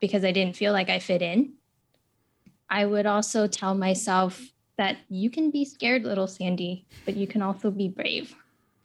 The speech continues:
right? And so for the students who feel like those things are them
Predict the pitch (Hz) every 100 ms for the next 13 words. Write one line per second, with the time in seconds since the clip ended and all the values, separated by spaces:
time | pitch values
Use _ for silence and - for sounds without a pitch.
0 | _ _ _ _ _ _ _ _ - 202
1 | 196 202 190 - 190 190 - 196 185 185
2 | - 254 247 233 202 - - 202 190 -
3 | _ 226 254 247 208 180 175 - _ -
4 | 185 180 - 185 175 170 175 - 180 190
5 | 180 196 180 175 180